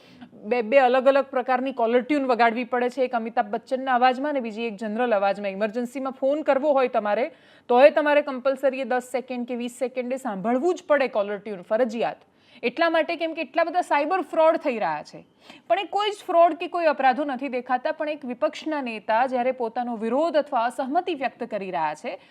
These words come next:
તો એમાં એટલું બધું ખરાબ લાગે છે કે એમને સવારે ત્રણ વાગે ઉઠાવી લેવામાં આવે છે. આ આપણી પ્રાયોરિટી છે, આ આપણા માટે મહત્વનો મુદ્દો છે અને આપણી પોલીસનું આ જ કામ છે.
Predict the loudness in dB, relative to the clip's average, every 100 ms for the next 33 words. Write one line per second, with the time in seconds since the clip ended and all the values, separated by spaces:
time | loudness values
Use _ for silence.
0 | -20 -20 -2 0 0 2 2 0 -6 -6
1 | -6 0 2 4 2 0 -2 -2 -6 -6
2 | -4 -4 -4 -2 -4 -2 -2 -4 -10 -10
3 | -8 -6 -6 -6 -6 -6 -8 -8 -4 -2
4 | -2 -4 -4 -2 -2 -6 -14 -20 -20 -20
5 | _ _ _ _ _ 2 4 4 2 0
6 | 0 0 0 0 0 -2 -4 -6 -4 -2
7 | -2 -2 -4 -6 -8 -4 0 0 0 -2
8 | -2 -8 -20